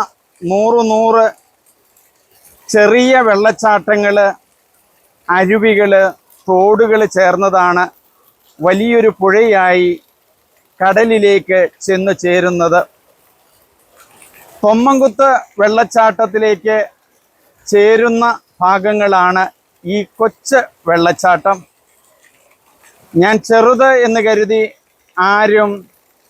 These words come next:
വേണ്ടത്ര ശ്രദ്ധിക്കാതെ പോകരുത്. കണ്ണീര് പോലെയുള്ള എൻ്റെ വെള്ളം എത്ര ശുദ്ധമാണ്, പ്രകൃതിയിൽ നിന്നും നൽകുന്ന ഈ വെള്ളം എത്ര ശുദ്ധമാണ്.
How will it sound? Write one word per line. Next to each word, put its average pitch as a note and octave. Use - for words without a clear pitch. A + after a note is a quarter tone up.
വേണ്ടത്ര G#3
ശ്രദ്ധിക്കാതെ A3
പോകരുത്. F#3
കണ്ണീര് C4
പോലെയുള്ള A#3+
എൻ്റെ G#3+
വെള്ളം G#3
എത്ര G#3
ശുദ്ധമാണ്, G#3
പ്രകൃതിയിൽ B3
നിന്നും B3
നൽകുന്ന A#3
ഈ A3+
വെള്ളം G#3
എത്ര -
ശുദ്ധമാണ്. G3+